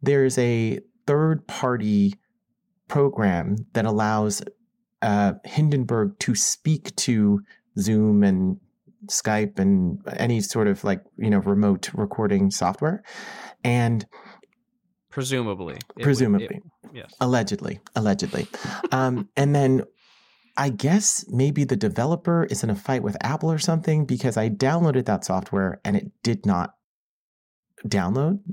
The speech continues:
Speaker 1: And, like, we, we had to fight. I think it probably took us the better part of half an hour to try and at least get it installed into one of our computers. And then when it, when it, when it, and then when we did get it installed, it didn't work.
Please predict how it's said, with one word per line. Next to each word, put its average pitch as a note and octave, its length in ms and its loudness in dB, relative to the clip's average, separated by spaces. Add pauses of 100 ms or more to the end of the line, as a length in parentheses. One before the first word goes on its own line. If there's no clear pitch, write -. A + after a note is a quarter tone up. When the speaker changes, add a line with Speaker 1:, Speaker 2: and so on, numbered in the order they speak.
Speaker 1:
And, G#2 340 2
like, G#2 240 0
we, A2 280 0
we A2 80 0
had B2 180 -2
to G#2 80 -6
fight. G#2 400 -2 (340)
I - 40 -4
think G#3+ 120 2
it C4+ 60 -8
probably D3 260 -2
took A#2+ 200 -4
us G3+ 100 -2
the G3+ 80 -2
better G2+ 200 0
part G2 180 -2
of - 60 -6
half G2+ 200 -2
an G2 80 -2
hour G2 240 2
to G2 120 -4
try G2+ 220 -2
and F#2 180 -2 (300)
at A#2+ 140 -2
least A#2 480 -2
get A#2 160 2
it G#2+ 140 -4
installed G#2 440 0
into G2+ 180 0
one G2 280 2
of G2+ 100 2
our G#2+ 120 -2
computers. C3+ 540 0
And A2+ 140 0
then G#2+ 140 2
when G#2+ 140 2
it, G2+ 180 -6
when G#2+ 80 2
it, F#2+ 200 -2
when A2 160 0
it, G2 120 -4 (840)
and B2 120 2
then B2 140 2
when A2+ 160 2
we G#2+ 140 4
did E3+ 420 -2
get G2 140 0
it F2+ 40 0
installed, F#2 580 -2
it - 120 0
didn't G3 220 0
work. F#3 400 -2